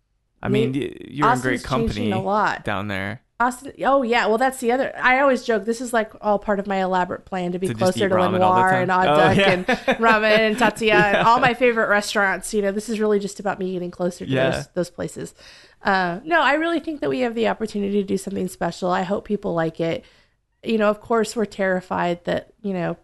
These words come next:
Speaker 2: people aren't gonna like it. It's
Speaker 1: Of
Speaker 2: gonna be like
Speaker 1: course.
Speaker 2: the sophomore album that
Speaker 1: Yeah.
Speaker 2: completely flops. But you,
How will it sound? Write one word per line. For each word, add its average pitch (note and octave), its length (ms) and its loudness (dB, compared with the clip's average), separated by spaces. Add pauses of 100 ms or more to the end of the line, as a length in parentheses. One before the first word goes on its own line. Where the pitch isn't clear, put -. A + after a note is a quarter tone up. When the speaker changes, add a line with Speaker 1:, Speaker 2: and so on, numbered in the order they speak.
Speaker 2:
people G#3+ 220 0
aren't D4+ 180 0
gonna F#3+ 160 0
like E3+ 220 -2
it. E3 160 -2
It's F3+ 160 -4
Speaker 1:
Of G3 80 -6
Speaker 2:
gonna G3+ 140 0
be A3 60 2
like G3+ 200 2
Speaker 1:
course. - 120 -20 (200)
Speaker 2:
the A3+ 80 2
sophomore A3+ 520 0
album A3 520 0
that F#3+ 480 2
Speaker 1:
Yeah. - 60 -12
Speaker 2:
completely G#3+ 520 -2
flops. - 720 -4 (400)
But A#3 100 0
you, C4+ 160 0